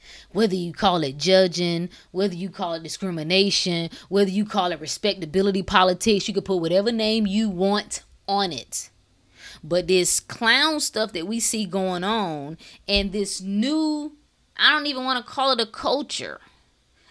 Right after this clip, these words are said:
an attempt to create a culture of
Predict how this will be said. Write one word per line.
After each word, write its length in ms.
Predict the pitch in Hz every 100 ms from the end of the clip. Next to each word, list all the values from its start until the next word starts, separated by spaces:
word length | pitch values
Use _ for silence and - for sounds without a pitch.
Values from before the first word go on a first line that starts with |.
| -
an 120 | 226
attempt 460 | 202 208 - 277 214
to 120 | 247
create 600 | 208 220 180 165 277 320 -
a 120 | 196
culture 680 | - 240 202 - 147 110 - _ _ - - _
of 960 | 247 233 214 196 180 175 165 - -